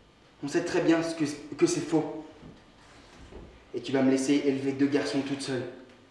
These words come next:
Parce que je vois pas comment je suis censé m'en sortir. Patrick viendra vivre avec moi. Je lui en ai déjà parlé. Tu lui en as déjà parlé ?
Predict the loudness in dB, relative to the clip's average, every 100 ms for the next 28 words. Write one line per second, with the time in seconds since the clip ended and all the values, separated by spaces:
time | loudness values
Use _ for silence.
0 | -8 -4 -2 2 4 4 4 6 6 4
1 | 0 -2 0 2 0 2 2 2 0 2
2 | 2 2 -6 -14 -18 -20 -20 -20 _ _
3 | _ -2 0 2 2 0 0 0 0 0
4 | -2 -2 -4 -6 -12 -16 -20 -20 _ _
5 | _ -12 2 4 6 4 2 0 0 -2
6 | -6 -12 -18 -20 -20 -20 _ -12 0 2
7 | 4 2 0 0 -2 -2